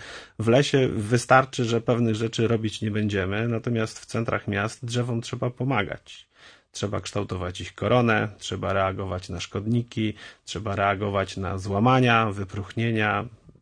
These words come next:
trzeba dbać o system korzeniowy. No, w lesie nie ma tego problemu.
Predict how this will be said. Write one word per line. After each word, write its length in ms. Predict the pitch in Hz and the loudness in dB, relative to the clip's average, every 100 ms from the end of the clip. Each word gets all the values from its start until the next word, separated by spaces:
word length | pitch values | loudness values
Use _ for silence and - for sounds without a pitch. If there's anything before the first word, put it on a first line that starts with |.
| - | -6
trzeba 320 | - 113 107 | -2 0 0
dbać 460 | 101 101 107 107 - | 0 2 4 2 -4
o 80 | 95 | -8
system 440 | 107 - 101 101 | -8 -8 -6 -6
korzeniowy. 600 | 104 101 113 131 117 113 | -4 -2 0 0 0 0
No, 120 | 123 | 0
w 40 | 135 | -2
lesie 240 | 143 131 | -2 0
nie 100 | 131 | 2
ma 120 | 101 | 0
tego 220 | 95 - | -2 -6
problemu. 520 | 92 95 - - - | -8 -6 -6 -8 -10